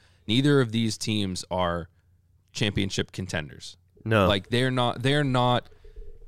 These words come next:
Speaker 1: the Bruins aren't going to the finals. The Celtics aren't going to the finals. It just is what it is.
Speaker 2: And I
Speaker 1: I
Speaker 2: think
Speaker 1: hope
Speaker 2: the
Speaker 1: that that
Speaker 2: problem with
Speaker 1: changes.
Speaker 2: that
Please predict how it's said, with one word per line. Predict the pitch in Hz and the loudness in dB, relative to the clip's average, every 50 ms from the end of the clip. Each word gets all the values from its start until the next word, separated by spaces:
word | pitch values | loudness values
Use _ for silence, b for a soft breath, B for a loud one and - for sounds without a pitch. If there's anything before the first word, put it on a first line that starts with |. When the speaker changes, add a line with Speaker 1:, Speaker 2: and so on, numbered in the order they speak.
| - - 123 | -20 -16 -4
Speaker 1:
the | 107 117 | -2 -2
Bruins | 101 98 113 120 131 135 120 135 | 0 4 4 4 4 4 2 2
aren't | 131 123 120 | 0 2 2
going | 131 127 127 123 117 | 2 2 2 0 0
to | - 120 | 0 0
the | 110 113 107 | 0 0 0
finals. | - 117 110 107 107 110 107 107 - - - | 2 2 2 2 2 2 0 -2 -2 -4 -8
The | 98 | -6
Celtics | - - 110 107 - 120 104 - | -2 0 0 -2 -2 -4 -4 -4
aren't | 104 95 92 | -4 -4 -2
going | 98 98 98 98 | -2 0 -2 0
to | 92 - | -2 -4
the | 95 92 | -6 -6
finals. | - - 98 92 90 87 87 90 - 98 | -4 -2 -2 -2 0 -2 -4 -6 -6 -6
It | 92 | -6
just | - 113 110 98 - - | -2 -4 -4 -4 -4 -2
is | 104 104 98 90 95 | -2 -2 -2 -2 -2
what | 98 92 90 | -4 -4 -2
it | 90 87 | -4 -6
is. | 76 76 - | -6 -2 0
Speaker 2:
And | 120 117 113 | 2 4 4
I | 113 | 4
Speaker 1:
I | 101 101 | 4 6
Speaker 2:
think | 104 143 139 | 4 6 4
Speaker 1:
hope | 131 - | 6 6
Speaker 2:
the | 143 | 4
Speaker 1:
that | 123 123 | 4 6
that | 113 | 8
Speaker 2:
problem | 135 123 117 127 123 131 131 127 120 | 10 12 12 12 12 10 8 8 10
with | 113 110 113 | 8 8 6
Speaker 1:
changes. | 135 143 107 | 6 4 6
Speaker 2:
that | 101 98 92 90 - - | 6 8 6 6 4 0